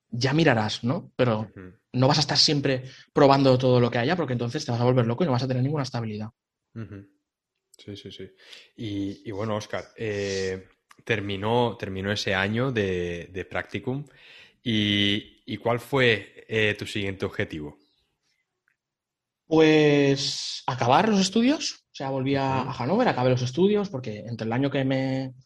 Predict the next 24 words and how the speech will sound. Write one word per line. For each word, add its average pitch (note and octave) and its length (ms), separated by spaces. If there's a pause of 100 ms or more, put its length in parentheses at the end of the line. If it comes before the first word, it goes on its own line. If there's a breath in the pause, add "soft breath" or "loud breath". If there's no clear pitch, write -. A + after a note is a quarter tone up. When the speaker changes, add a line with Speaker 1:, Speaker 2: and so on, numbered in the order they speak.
(120)
Speaker 1:
me C3 160
cogí C3 320
para B2+ 180
cambiarme B2+ 480
de, A#2+ 600 (360)
de B2+ 180
clarinete, C3 600
más, A#2+ 380 (640 loud breath)
eh, B2+ 640 (200)
el B2 160
practicum D#3+ 480
y B2 40
tal, E3+ 140
pues G#2 120 (320)
duró A#2 240
un D#3 80
montón D3+ 460
<laughs> - 40
mis D3+ 180
estudios. E3+ 460
Y B2+ 80
bueno, C#3+ 180
me D3 80
quedaba, C#3+ 680